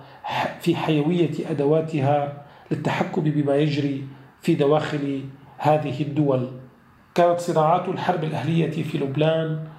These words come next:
وتدخلات الدول الإقليمية بداية لكشف ذلك. عفوًا، العيد. كانت صراعات الحرب الأهلية في لبنان وتدخلات الدول الإقليمية بداية لكشف ذلك، فيما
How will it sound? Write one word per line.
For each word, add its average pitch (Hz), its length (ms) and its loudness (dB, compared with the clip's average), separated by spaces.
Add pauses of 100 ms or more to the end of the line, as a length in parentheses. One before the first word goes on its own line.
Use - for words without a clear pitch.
(180)
وتدخلات 156 680 0
الدول 151 320 0
الإقليمية 147 680 -2
بداية 147 520 0
لكشف 139 500 -4
ذلك. 143 420 0 (440)
عفوًا، 156 220 2
العيد. 131 300 -4 (500)
كانت 170 240 0
صراعات 170 420 2
الحرب 214 380 0
الأهلية 180 560 -2
في 147 120 -4
لبنان 160 560 0 (340)
وتدخلات 160 720 0
الدول 147 500 0
الإقليمية 151 840 -2 (320)
بداية 175 600 4
لكشف 147 500 -2
ذلك، 131 380 0 (680)
فيما 147 480 0